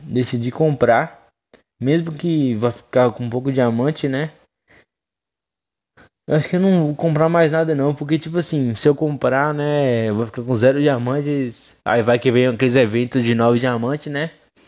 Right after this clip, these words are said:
Mas tá bom, que eu tô feliz que o que eu fiz aqui nessa loja. Vamos ver aqui, se, se viesse um valor mais alto eu não ia comprar skin, não ia mesmo,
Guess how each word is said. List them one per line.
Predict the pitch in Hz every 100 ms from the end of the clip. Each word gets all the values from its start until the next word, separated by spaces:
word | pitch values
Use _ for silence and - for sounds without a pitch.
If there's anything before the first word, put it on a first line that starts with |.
| - - _ _ _ -
Mas | 139 175
tá | - 190
bom, | 135 156 151
que | -
eu | 151 156 156 147 139
tô | 160
feliz | 180 156 143 151
que | 151
o |
que | 135
eu | 139
fiz | 120 127
aqui | 123 110
nessa | 117 113 131
loja. | 110 123 156 151 - _ _ _ _ _ _ _ _ _ _ _ _ _ -
Vamos | 110 113 131 120 107
ver | 113 110
aqui, | 127 147
se, | 151 156 143 -
se | - 165
viesse | 156 156 147
um | 156
valor | 147 139
mais | 156 120
alto | 127 135
eu |
não | 127 147 180
ia | 170
comprar | 160 135 131
skin, | 107 - 117 143 - _ _ _ _ _
não | 110 120 139
ia | 120 123
mesmo, | 107 107 123 143